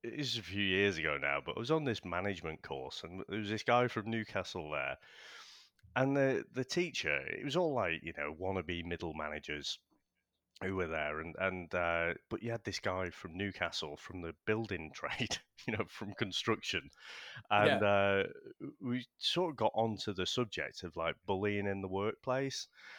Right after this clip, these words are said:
Speaker 1: And y-, you could tell that the lecturer, the guy who was giving the course, he, he just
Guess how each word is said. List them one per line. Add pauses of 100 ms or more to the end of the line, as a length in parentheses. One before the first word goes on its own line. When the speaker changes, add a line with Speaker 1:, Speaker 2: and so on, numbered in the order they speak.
(360)
Speaker 1:
And
y-,
you
could
tell
that
the
lecturer,
the
guy
who
was
giving
the
course, (1040)
he,
he
just